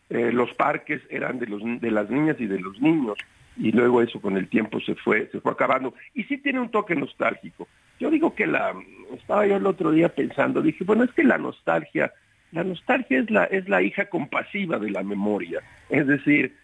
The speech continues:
es eso, n-, no es solo decir eran tiempos mejores, sino regresar con el recuerdo a ese lugar en el cual un día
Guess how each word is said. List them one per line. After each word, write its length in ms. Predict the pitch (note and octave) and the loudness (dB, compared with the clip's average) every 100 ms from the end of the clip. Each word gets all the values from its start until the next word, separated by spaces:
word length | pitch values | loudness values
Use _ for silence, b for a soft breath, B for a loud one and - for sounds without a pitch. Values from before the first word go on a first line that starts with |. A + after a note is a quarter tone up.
| b - | b -4
es 200 | F3+ F#3+ | -2 0
eso, 360 | F3 F3+ F3 | 0 0 0
n-, 160 | F3+ F#3+ | -2 -4
no 180 | G3+ G#3 | 2 2
es 80 | G#3+ | 2
solo 260 | G#3 G3 F3 | 2 2 2
decir 440 | D#3 - E3+ F3+ - | 0 0 0 0 -2
eran 320 | E3+ E3+ D#3 | 0 0 0
tiempos 380 | D#3+ D#3 D3+ B2 | -4 -4 -6 -6
mejores, 500 | A#2 - C3 C3 D#3 _ B B - | -6 0 2 2 0 _ B B -4
sino 180 | G3+ F#3+ | 0 2
regresar 600 | F#3+ F#3+ F#3+ A3+ B3 A#3 | 2 0 -2 0 -2 -2
con 160 | F#3+ D#3 | -2 -2
el 100 | C#3+ | -2
recuerdo 640 | - - F#3 F3 F3 - | -4 0 2 2 0 0
a 140 | C#3 C3+ | 0 0
ese 340 | E3 D#3+ D3 | 0 -2 -6
lugar 480 | C3 B2 C#3 D3 - _ _ - | -6 -2 0 0 -2 _ _ -12
en 140 | B2+ | -6
el 120 | A#2+ - | -6 -4
cual 400 | - D3 D3 D3+ _ - | 0 0 0 -4 _ -12
un 280 | E3+ D#3+ B2+ | -6 -4 -2
día 400 | C3+ C3+ C#3+ | 0 0 -2